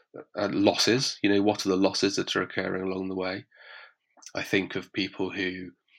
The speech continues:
are talking about moving house because they think they might need a bungalow, so they're leaving their,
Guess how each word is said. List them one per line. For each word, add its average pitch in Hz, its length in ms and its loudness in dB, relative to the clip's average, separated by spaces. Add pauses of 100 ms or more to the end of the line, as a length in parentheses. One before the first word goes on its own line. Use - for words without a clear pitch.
(140)
are 90 40 -8
talking 92 400 -2
about 98 260 -2
moving 95 320 0
house - 480 -2
because - 360 -4
they 92 220 -2
think - 200 -4
they 98 60 -4
might 92 180 -4
need 92 100 -4
a 92 60 -8
bungalow, 92 480 2
so - 180 -2
they're 90 80 0
leaving 92 460 -2
their, 92 320 -4